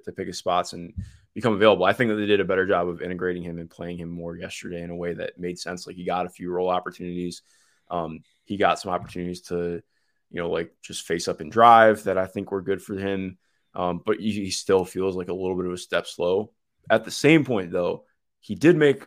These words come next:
much better, uh, like, I, in terms of what, what his playmaking and decision-making was yesterday, I think it felt better. But w-,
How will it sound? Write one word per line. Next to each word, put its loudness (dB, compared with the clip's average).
much 0
better, -2
uh, -10
like, 2
I, 2
in -4
terms 0
of -2
what, 2
what 0
his -4
playmaking -2
and -10
decision-making -6
was -6
yesterday, -6
I -2
think -12
it -8
felt -4
better. -4
But 6
w-, 0